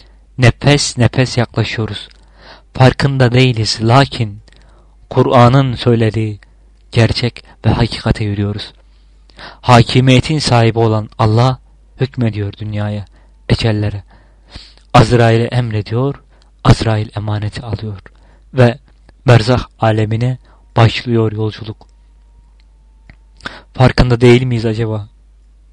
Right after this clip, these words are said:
Niçin bu kadar, neden bu kadar gamsızız? Dünyanın gamını çekmek için talip olmuşuz, olmuşum. Allah Azze ve Celle'nin derdine, tasasına geldiğinde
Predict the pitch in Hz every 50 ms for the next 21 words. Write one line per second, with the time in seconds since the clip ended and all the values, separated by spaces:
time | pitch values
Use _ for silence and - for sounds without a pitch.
0 | _ _ _ _ _ _ _ _ _ _ _ _ _ _ _ _ _ _ _ _
1 | _ _ _ _ _ _ _ _ _ _ _ _ _ _ _ _ _ - - -
2 | _ _ _ _ _ _ _ _ _ _ _ _ _ _ - 151 165 - - 190
3 | 185 175 151 143 135 - 143 131 127 131 147 165 - - - - - - - -
4 | - - - _ _ _ - 131 131 143 139 135 131 123 120 117 113 113 117 -
5 | - 123 - 120 117 110 113 - 123 120 113 117 - - 135 120 120 113 104 -
6 | - - - - _ _ - 151 156 156 156 156 151 151 147 147 143 139 127 139
7 | 135 135 147 147 151 143 - 151 143 - - 175 160 - 139 - - 143 135 -
8 | 135 131 131 139 156 - - 135 117 117 123 127 - - 196 190 - - - -
9 | - - _ _ _ _ _ _ _ _ _ _ _ - 131 131 127 127 127 117
10 | - - 165 180 185 180 175 - - _ _ _ _ _ _ _ _ _ - 120
11 | 123 120 127 127 120 120 120 107 113 120 117 120 120 - 131 127 123 113 113 107
12 | 107 104 101 98 - - - _ _ _ _ _ _ _ _ _ - 127 123 117
13 | 113 110 117 117 117 117 - - 117 - 127 117 - 123 123 123 117 117 120 117
14 | 107 107 113 113 113 117 131 143 147